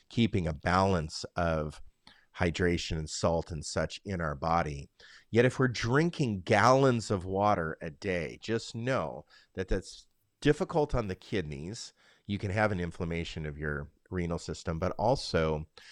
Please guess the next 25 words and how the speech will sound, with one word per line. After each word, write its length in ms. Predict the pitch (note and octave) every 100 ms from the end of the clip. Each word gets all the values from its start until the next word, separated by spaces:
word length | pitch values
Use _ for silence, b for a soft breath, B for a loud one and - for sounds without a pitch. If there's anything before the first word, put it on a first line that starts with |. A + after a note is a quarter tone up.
| B B
you 140 | G#2 G#2
might 180 | C3+
be 120 | B2+ F#2+
flushing 680 | - - C3 C3+ - E2+ D#2+
potassium, 560 | F#2+ G2 F#2 - F2
calcium, 600 | E2 F#2+ F2+ - F2 D#2+ -
and 280 | F#2 A2
sodium 480 | - F2+ D#2+ D#2 D#2 -
out 240 | F2 F#2
of 160 | G2 D2+
your 100 | D#2
body 460 | C#2+ E2+ E2+ D#2 D2+
at 100 | -
the 80 |
same 320 | E2 - D#2+ D#2+
time. 320 | G2 F2+ D2+
So 140 | -
your 160 | D2+ D#2+
electrolytes, 720 | F#2+ - - G2+ G2+ A2 -
they 100 | G#2+
call 260 | - G2+ G#2
that, 180 | G#2+ -
or 140 | F2+
your 320 | D#2 D#2 D#2 B B B _
micronutrients, 1600 | E2 E2+ F2+ F#2+ - A2 G#2 A2+ C#3 - E2+ D#2 F2 C#3 -